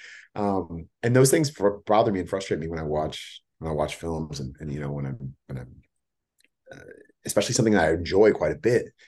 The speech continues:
If there's a moment, um, and I know there's moments like this in M V P, so I'm talking to myself too. If there's a moment where it's like, "You didn't need to, you didn't, we didn't need to see that. We already know.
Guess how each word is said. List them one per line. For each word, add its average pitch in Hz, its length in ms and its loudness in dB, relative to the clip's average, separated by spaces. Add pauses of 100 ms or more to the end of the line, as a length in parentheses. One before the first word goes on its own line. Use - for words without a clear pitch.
If - 80 -12
there's 98 180 4
a 90 40 -4
moment, 90 520 0 (720)
um, 71 420 -8
and 90 100 -4
I - 20 -2
know 95 160 4
there's 82 220 2
moments 78 240 -2
like 71 80 -6
this 78 160 -4
in 76 80 -4
M 71 160 -4
V 65 100 -10
P, 73 400 2
so - 140 -8
I'm 71 160 -6
talking 85 240 0
to 71 60 -2
myself 73 420 0
too. 110 200 2 (300)
If 101 80 -8
there's 117 160 4
a 110 40 4
moment 113 380 6
where 90 120 -2
it's 87 180 -2
like, 76 300 -4 (160)
"You 87 120 -14
didn't 92 240 -8
need 95 260 -6
to, 78 200 -2
you 90 60 -12
didn't, 95 260 -6
we 95 60 -10
didn't 95 160 -2
need 101 100 0
to 87 80 -8
see - 220 -2
that. 82 180 2
We 95 100 0
already 98 200 2
know. 82 460 -2